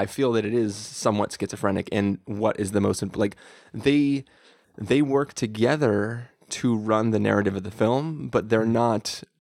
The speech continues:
both specifically adding to each other. Like, they're, they are,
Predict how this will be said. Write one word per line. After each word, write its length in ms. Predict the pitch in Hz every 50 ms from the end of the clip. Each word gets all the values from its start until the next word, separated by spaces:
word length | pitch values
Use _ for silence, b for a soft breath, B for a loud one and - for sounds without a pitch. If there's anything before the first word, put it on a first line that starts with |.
| _ _ _ _ - _ _ _
both 560 | - 120 107 - 117 110 113 113 113 - - - -
specifically 1080 | - - - - - 110 - - 117 - 113 107 - 110 104 104 101 98 98 92 92 - _ _ _ _ _ _ _ _ _ _ _ _ _ _ _ _ _ _ _
adding 400 | 120 117 120 117 113 107 101 98
to 140 | 98 - 110
each 160 | 107 - 107
other. 220 | - - - 90 117
Like, 200 | 123 120 107 -
they're, 200 | - 123 120 -
they 260 | - 113 110 117 120 123
are, 480 | 120 117 113 113 110 110 110 113 -